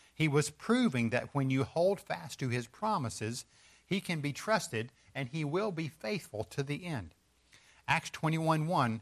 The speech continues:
reiterates this truth. It says, again, "When they had been brought safely through."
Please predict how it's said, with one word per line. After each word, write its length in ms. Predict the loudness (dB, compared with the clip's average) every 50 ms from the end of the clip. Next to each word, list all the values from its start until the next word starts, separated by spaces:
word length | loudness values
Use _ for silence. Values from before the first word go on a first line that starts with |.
| -6 _
reiterates 580 | 2 2 2 4 2 2 2 2 0 0 -4
this 200 | -6 -4 -6 -6
truth. 320 | -4 -2 0 0 0 0 -4
It 100 | -6 -4
says, 400 | 0 0 2 2 0 -2 -8 -12 _ _ _ _ _ _ _ _ _ _ _
again, 440 | -12 -8 -6 -4 -2 -2 -2 -4 -8 -12 _ _ _ _ _ _ _ _ _ 0
"When 220 | 0 0 2 2
they 160 | 2 2 2
had 260 | 2 0 -2 -2 -2
been 220 | -2 -4 -4 -4 -2
brought 400 | 4 6 6 6 6 4 -2 -10 _ _
safely 800 | -12 -10 -6 -2 -2 -2 -2 -2 -6 -10 -8 -6 -6 -8 -8 _ _
through." 440 | _ -20 -8 -2 0 0 0 -2 -4